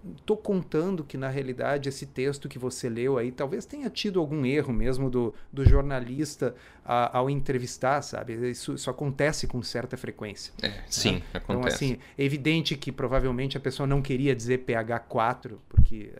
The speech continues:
Speaker 1: todo mundo sabe que isso, vamos dizer, P H quatro que, que, que, que pode ter um P H quatro? Talvez um,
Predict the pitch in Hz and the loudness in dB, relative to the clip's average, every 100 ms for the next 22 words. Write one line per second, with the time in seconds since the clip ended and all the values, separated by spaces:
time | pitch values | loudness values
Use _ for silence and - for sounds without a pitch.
0 | - - 110 110 127 135 127 131 131 - | -12 -10 -8 -6 -6 -2 0 0 0 -2
1 | - 120 - - - 127 123 113 - - | -2 -4 -6 -6 -4 -4 -2 -2 -4 -18
2 | - 120 127 143 - 147 151 175 196 190 | -4 -2 0 -2 0 2 2 0 0 0
3 | - - - - 131 - 147 - - - | -2 -14 -20 -12 -12 -10 -12 -10 -10 0
4 | 156 151 - - 143 131 123 117 117 117 | 8 8 8 4 0 0 -2 0 -2 -4
5 | - 113 120 - 117 101 104 113 127 113 | -2 0 -2 -6 -10 -10 -6 -6 -4 -6